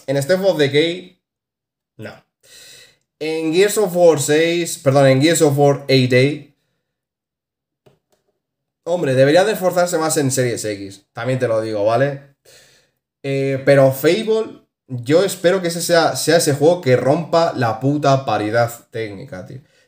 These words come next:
Yo lo que más espero de Xbox, aparte de todos los videojuegos, es que cada vez la diferencia gráfica entre Series S y Series X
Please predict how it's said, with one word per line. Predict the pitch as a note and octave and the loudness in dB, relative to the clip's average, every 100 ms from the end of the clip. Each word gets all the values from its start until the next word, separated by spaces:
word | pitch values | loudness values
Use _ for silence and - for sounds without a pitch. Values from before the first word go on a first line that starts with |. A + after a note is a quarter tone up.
| _ | _
Yo | B2+ | 0
lo | G3 A3 | 2 2
que | A3+ | 0
más | G#3+ | 0
espero | A3 F#3 E3+ D3+ | -2 0 2 4
de | C#3 | 2
Xbox, | B2+ G#2+ | -2 -4
aparte | A#2+ A#2 C#3 C3+ | -6 -2 -2 -2
de | F3+ | -6
todos | - | -2
los | C3+ | -4
videojuegos, | A#2+ A2+ E3+ F3 - | -4 -6 -6 -6 -4
es | C#3+ C#3 | -2 -2
que | C#3 B2+ | -4 -2
cada | C3 B2 B2+ | 0 2 2
vez | C#3+ G3+ G#3+ - _ _ | 0 -4 -6 -14 _ _
la | A#2+ B2+ | -6 -2
diferencia | C3 B2+ B2 D3+ C#3+ E3+ E3 | -2 -4 -4 -4 -6 -8 -8
gráfica | C#3 A2+ G#2 A2 G#2 F#2+ - | -6 -6 -8 -12 -10 -10 -8
entre | A#2 A#2 G#2+ | -10 -8 -6
Series | C3+ C3+ A#2+ | -2 -2 -4
S | G#2+ - G2 - _ | -8 -10 -14 -16 _
y | A2+ | -18
Series | - C#3 A#2 A#2+ | -8 -6 -6 -6
X | D#3+ F#3 G3 | -8 -8 -14